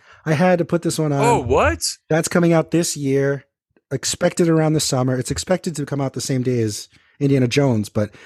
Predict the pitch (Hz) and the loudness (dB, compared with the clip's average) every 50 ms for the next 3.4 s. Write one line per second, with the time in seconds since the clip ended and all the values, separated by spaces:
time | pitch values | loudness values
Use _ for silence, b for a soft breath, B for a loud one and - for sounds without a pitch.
0 | B B - 202 220 233 220 214 185 - 202 202 180 170 - - 170 165 165 156 | B B 0 2 2 4 4 2 2 0 0 0 0 -4 -4 -2 0 0 0 0
1 | 139 143 139 131 135 117 104 - - - 143 143 135 139 117 - 120 113 - - | 0 -2 -2 0 -2 -4 -4 -4 -2 0 2 2 2 0 0 -2 -4 -4 -4 -4
2 | 117 107 101 101 101 101 98 - - - 120 123 131 127 110 - - 131 139 135 | -4 -4 -2 -2 -2 -4 -4 -6 -6 -4 0 0 2 0 0 0 0 0 2 4
3 | 139 135 123 120 117 107 - - | 2 2 2 2 0 -2 -4 -8